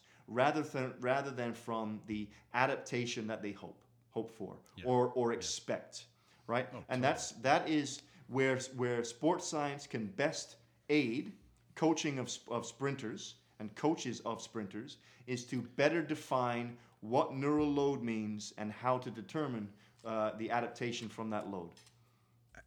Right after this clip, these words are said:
Speaker 2: Have you ever heard me tell the, and I, God, I hate to bring this up again 'cause I talked about Sophie in the, in the podcast with Scott, and I'm always bringing her up, but she's such a good example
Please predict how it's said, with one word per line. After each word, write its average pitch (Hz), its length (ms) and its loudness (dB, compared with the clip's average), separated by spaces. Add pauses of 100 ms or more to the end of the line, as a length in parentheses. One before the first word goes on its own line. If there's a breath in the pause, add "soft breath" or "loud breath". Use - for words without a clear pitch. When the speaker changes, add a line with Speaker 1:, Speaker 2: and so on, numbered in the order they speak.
(120)
Speaker 2:
Have 151 220 -2
you 220 100 -4
ever 262 220 -4
heard 156 260 -2
me 135 140 -2
tell 120 500 -6
the, 101 400 -8
and 127 240 -4
I, 123 120 -4 (180)
God, 131 200 -6
I 120 60 -6
hate 117 280 -8
to - 60 -14
bring 110 200 -10
this 101 140 -12
up 101 100 -12
again 101 160 -12
'cause 104 120 -14
I 104 160 -10
talked - 380 -8
about 110 180 -8
Sophie 117 360 -6
in 101 80 -6
the, 101 180 -8
in 113 160 -8
the 98 140 -10 (120)
podcast 110 460 -10
with 101 100 -16
Scott, - 680 -8
and 104 80 -14
I'm 107 80 -6
always 113 240 -6
bringing 117 280 -4
her 107 140 -4
up, 101 220 -6
but 110 160 -8
she's - 320 -8
such - 720 0
a 143 100 0
good 135 320 0
example 110 800 -8